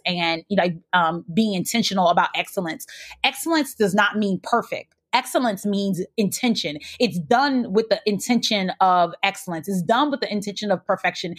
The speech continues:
Doesn't mean that it's always perfect, but it means that it's always excellent. It means it's always good. It means it's always, like, the spirit behind it is that. And I think that it, it's in that spirit that I'm able to be so successful. It's in that spirit that I'm able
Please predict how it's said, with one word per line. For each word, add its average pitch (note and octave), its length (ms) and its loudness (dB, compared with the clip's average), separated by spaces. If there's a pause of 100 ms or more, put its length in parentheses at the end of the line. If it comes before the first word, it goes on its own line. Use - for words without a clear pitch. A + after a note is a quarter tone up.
(160)
Doesn't C4 200 4
mean B3+ 140 2
that G3+ 140 2
it's F#3+ 100 -4
always F#3 320 2
perfect, G3+ 420 0
but G#3+ 120 2
it F#3+ 120 -2
means G#3 200 -2
that G3+ 120 0
it's F3 160 -6
always F#3+ 540 2 (460)
excellent. G3 420 -2
It G#3+ 40 4
means A3+ 160 4
it's G3 80 -4
always G#3+ 420 2
good. G3 360 2
It F3+ 80 -2
means F#3+ 160 -2
it's F#3+ 100 -2
always, G#3 640 2
like, F#3+ 260 2
the G3+ 180 2
spirit B3 580 2
behind G#3 500 0
it F3+ 160 0
is D#3+ 120 0
that. D#3 320 2 (240)
And A3 140 2
I A3 100 2
think C4+ 220 0
that A#3 220 2
it, A#3 240 -2
it's - 180 -2
in C4+ 200 2
that A3 180 2
spirit C4 520 -2
that G3 100 4
I'm F#3 180 2
able G3+ 220 2
to F#3 80 0
be F3 100 -2
so E3 200 0
successful. F#3 580 0
It's F#3 140 0
in A#3+ 80 4
that G3+ 180 2
spirit C4+ 360 0
that G3 80 2
I'm F3 180 0
able F#3+ 340 2